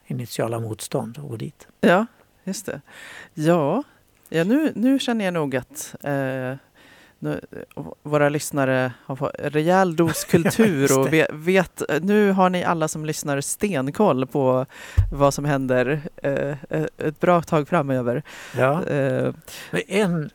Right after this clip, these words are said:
Speaker 1: konsert till kan vi berätta om.
Speaker 2: Ja.
Speaker 1: Söndag klockan sjutton i Johanneskyrkan, eh, mitt i Triangeln.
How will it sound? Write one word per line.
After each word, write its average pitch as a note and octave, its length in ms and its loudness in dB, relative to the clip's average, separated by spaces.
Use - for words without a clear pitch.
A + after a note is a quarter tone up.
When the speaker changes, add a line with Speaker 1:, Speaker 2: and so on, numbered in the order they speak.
Speaker 1:
konsert C#3 480 0
till B2 220 -4
kan A#2+ 140 -4
vi A#2+ 100 -2
berätta A#2 320 -2
om. A2 60 -2
Speaker 2:
Ja. G#2+ 40 -10
Speaker 1:
Söndag C3 460 0
klockan C#3 360 -4
sjutton B2+ 540 -4
i A#2+ 160 -6
Johanneskyrkan, B2+ 1400 -4
eh, A#2+ 380 -6
mitt - 480 -16
i A2+ 40 -18
Triangeln. C3 440 -6